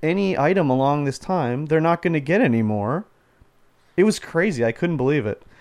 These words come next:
So I told, I told my, uh, uh, one of the managers of another store, I was talking to him about something else.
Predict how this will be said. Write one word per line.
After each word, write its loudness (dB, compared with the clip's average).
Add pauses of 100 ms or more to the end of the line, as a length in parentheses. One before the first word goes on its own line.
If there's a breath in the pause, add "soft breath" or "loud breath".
(320 loud breath)
So 2
I 4
told, 2 (380)
I -2
told -2
my, 0
uh, -4 (360)
uh, 0
one -4
of -2
the -2
managers 0
of 0
another 0
store, -2
I 0
was -6
talking -2
to -6
him -2
about -4
something -4
else. -4